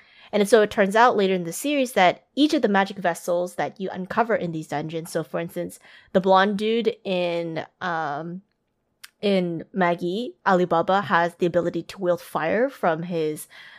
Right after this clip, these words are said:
little metal vessel of a knife. Um, he, there are other people who have abilities of wind, lightning, water,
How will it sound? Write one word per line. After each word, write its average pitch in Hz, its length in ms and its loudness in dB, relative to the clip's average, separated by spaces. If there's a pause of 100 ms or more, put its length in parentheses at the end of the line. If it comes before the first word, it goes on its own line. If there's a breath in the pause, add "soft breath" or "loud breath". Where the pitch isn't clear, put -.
little 196 440 4
metal 185 240 4
vessel 185 440 0
of 165 100 -4
a 156 40 0
knife. 196 380 0 (540 loud breath)
Um, 165 600 -2 (1000)
he, 233 260 -10
there 214 260 6
are 202 100 6
other 233 440 4 (160)
people 208 280 -8
who 190 140 -2
have 170 360 0
abilities 180 540 -2
of 175 220 -8
wind, 208 580 4 (380 loud breath)
lightning, 190 800 2 (120)
water, 180 560 6